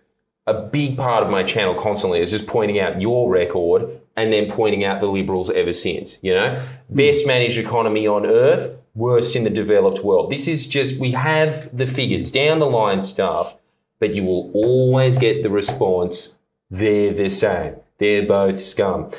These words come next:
Speaker 1: And I think that what Clive Palmer has done ingeniously is just keep pushing that narrative and then move those votes into the Liberal Party with preferences.
Speaker 2: That's exactly the case. Dirty trick number ten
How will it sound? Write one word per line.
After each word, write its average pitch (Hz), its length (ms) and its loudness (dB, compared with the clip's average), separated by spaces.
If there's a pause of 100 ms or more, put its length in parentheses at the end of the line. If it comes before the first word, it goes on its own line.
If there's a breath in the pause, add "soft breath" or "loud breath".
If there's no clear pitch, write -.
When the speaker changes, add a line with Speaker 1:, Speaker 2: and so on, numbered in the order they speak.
(220 loud breath)
Speaker 1:
And 95 120 -2
I 90 80 0
think 135 260 -2
that 131 100 0
what 107 240 2
Clive 101 280 -2
Palmer 98 320 0
has 92 140 -2
done 92 380 -2 (200)
ingeniously 95 1120 -2 (160)
is 107 180 -4
just - 260 -4
keep - 460 -6 (140)
pushing 127 460 -2
that 98 240 0
narrative 101 680 0
and 104 180 0
then 98 400 0
move 107 520 -4
those 98 240 2
votes 95 300 2
into 98 220 -6
the 92 80 -6
Liberal 92 280 -4
Party 87 300 -4
with - 200 -10
preferences. - 760 -4 (140)
Speaker 2:
That's 220 120 -4
exactly 151 640 0 (1400)
the 127 140 -2
case. 131 520 0
Dirty 180 360 0
trick - 240 -2
number 104 220 0
ten 95 680 -4